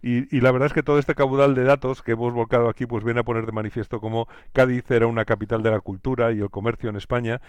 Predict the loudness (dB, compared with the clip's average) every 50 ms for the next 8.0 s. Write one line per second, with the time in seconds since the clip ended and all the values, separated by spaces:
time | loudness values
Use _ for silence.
0 | -20 -14 -14 -10 -8 -6 -6 -4 -2 0 0 0 0 0 0 -2 -2 -4 -6 -4
1 | -6 -4 -4 -4 -4 -4 -4 -2 -2 -2 -2 -6 -6 -6 -4 -4 -4 -4 -4 -6
2 | -8 -10 -10 -8 -6 -4 -4 -4 -4 -4 -6 -6 -6 -6 -8 -4 -2 -2 -2 -2
3 | -6 -8 -8 -10 -14 -10 -6 -2 0 0 0 -2 -4 -14 -20 -20 -20 -20 -20 -2
4 | -2 -2 0 0 -2 -4 -4 -6 -8 -8 -6 -6 -6 -4 -6 -4 -4 -2 -2 -2
5 | -2 -2 -4 -8 -8 -4 -2 -2 -2 -2 -2 -4 -4 -4 -4 -4 -4 -2 -2 -4
6 | -4 -4 -8 -8 -6 -6 -6 -6 -4 -4 -6 -6 -6 -10 -8 -6 -6 -4 -4 -4
7 | -4 -4 -6 -10 -10 -8 -6 -6 -6 -6 -8 -10 -10 -10 -10 -10 -10 -10 -10